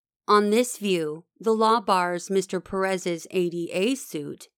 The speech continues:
because it seeks relief for harms flowing from Sturgis's alleged past shortcomings in providing a free and appropriate public education, a harm idea exists to address.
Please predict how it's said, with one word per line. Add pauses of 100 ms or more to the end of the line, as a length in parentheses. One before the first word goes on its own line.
(120)
because
it
seeks
relief
for
harms
flowing
from
Sturgis's (100)
alleged
past
shortcomings (420)
in
providing
a
free
and
appropriate
public
education, (560)
a
harm
idea
exists
to
address.